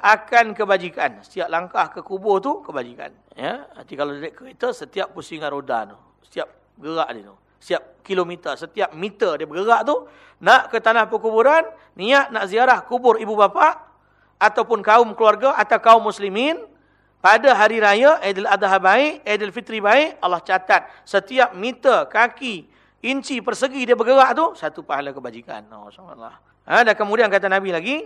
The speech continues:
"Dan barang siapa mengucup akan kepala dua ibu bapaknya pada hari raya." Ha, yang masih hidup lah. Dia cium, salam bapak dia cium. Ha?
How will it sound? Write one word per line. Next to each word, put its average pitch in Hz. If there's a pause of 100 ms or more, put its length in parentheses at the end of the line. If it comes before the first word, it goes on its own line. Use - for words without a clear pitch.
(160)
"Dan 254
barang 247
siapa 233
mengucup 240
akan 220
kepala 247
dua 254
ibu 240
bapaknya 240
pada 226
hari 220
raya." 220 (100)
Ha, 110
yang 131
masih 143
hidup 190
lah. 220 (240)
Dia -
cium, 139
salam 139
bapak 147
dia 147
cium. 113 (160)
Ha? 180